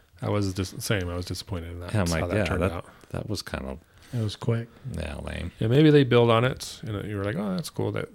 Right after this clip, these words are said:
Speaker 1: it, it makes sense. I don't know, but for now,
Speaker 2: Yeah.
Speaker 1: yeah, it's like, uh, why did they do that?
Speaker 2: Yeah.
Speaker 1: So, um,
Speaker 2: Spoiler alert.
Speaker 1: yeah. <laughs> Sorry, guys. If
Speaker 2: Come
Speaker 1: you haven't
Speaker 2: on.
Speaker 1: seen by now, I don't know what to tell you.
Speaker 2: <laughs>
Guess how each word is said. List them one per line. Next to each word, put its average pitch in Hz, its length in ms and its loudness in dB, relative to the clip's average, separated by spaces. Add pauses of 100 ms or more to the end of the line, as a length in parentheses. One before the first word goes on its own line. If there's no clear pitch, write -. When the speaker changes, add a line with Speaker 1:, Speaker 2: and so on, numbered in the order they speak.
(140)
Speaker 1:
it, 110 460 -8
it 107 120 -2
makes 98 220 0
sense. 92 440 -4
I - 80 -4
don't 85 120 -2
know, 82 120 -4
but 67 140 -6
for 104 140 0
now, 101 240 2
Speaker 2:
Yeah. 92 300 0
Speaker 1:
yeah, 87 100 -8
it's 90 120 -8
like, - 220 -10
uh, 101 200 -6
why 98 120 -2
did 104 80 -2
they 104 100 0
do 107 140 -2
that? - 180 -6 (400)
Speaker 2:
Yeah. 76 280 -2 (480)
Speaker 1:
So, 107 460 4 (260)
um, 113 440 2 (240)
Speaker 2:
Spoiler 82 480 2
alert. 73 320 -2 (160)
Speaker 1:
yeah. 113 280 4 (400)
<laughs> - 400 -10
Sorry, 151 300 2
guys. 131 560 0 (160)
If - 60 -16
Speaker 2:
Come 160 80 0
Speaker 1:
you 135 40 4
haven't 131 80 4
Speaker 2:
on. 123 60 -2
Speaker 1:
seen 127 180 -2
by 113 100 -2
now, 113 260 0
I 104 120 -2
don't 98 140 -4
know 95 180 -2
what 98 160 -6
to - 100 -20
tell 87 180 -6
you. - 80 -6 (1040)
Speaker 2:
<laughs> - 0 -